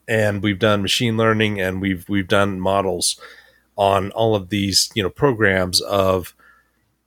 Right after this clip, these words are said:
what it looks like when this happens in programming. And this is what it looks like if we've got, like, okay, let's just say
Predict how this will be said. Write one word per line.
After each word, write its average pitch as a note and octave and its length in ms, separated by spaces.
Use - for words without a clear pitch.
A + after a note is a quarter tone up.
what A#2 180
it A#2 60
looks A2 320
like G2+ 320
when G2 600
this A2 400
happens G2 680
in F#2+ 160
programming. G2 580
And F#2+ 520
this G2+ 220
is G2+ 180
what G2+ 160
it G2 40
looks F#2 240
like F#2+ 240
if - 140
we've G2 160
got, F#2+ 320
like, F2 320
okay, F2+ 240
let's E2+ 260
just - 200
say E2 300